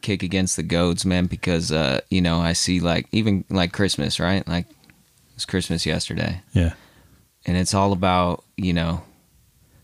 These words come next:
Speaker 1: like, you just, I don't know, I see the rampant,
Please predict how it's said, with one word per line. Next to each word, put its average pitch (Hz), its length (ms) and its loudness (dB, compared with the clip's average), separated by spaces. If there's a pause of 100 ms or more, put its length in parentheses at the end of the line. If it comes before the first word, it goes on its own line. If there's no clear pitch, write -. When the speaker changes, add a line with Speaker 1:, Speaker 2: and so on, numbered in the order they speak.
(260)
Speaker 1:
like, 87 300 -4
you 95 100 0
just, 98 340 -2 (120)
I 113 140 2
don't 101 120 0
know, 95 100 0
I 92 120 0
see 104 180 -2
the 95 140 0
rampant, 90 640 0